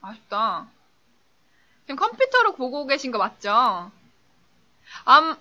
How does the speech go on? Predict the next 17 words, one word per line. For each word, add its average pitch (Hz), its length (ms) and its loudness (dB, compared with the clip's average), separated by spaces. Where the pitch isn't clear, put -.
어, 233 180 -8
그 254 120 -10
뭐지, 240 220 -10
핸드폰으로 381 600 -2
보고 240 240 -10
계신 269 280 -4
분들은 220 360 -6
가끔 311 340 -8
받아-, 294 260 2
가다가 202 420 -4
이제 185 180 -10
채팅이 440 380 -4
안 190 180 0
되더라고요. 208 560 -8
어, 233 180 2
그래갖고 285 440 4
이제 233 340 -2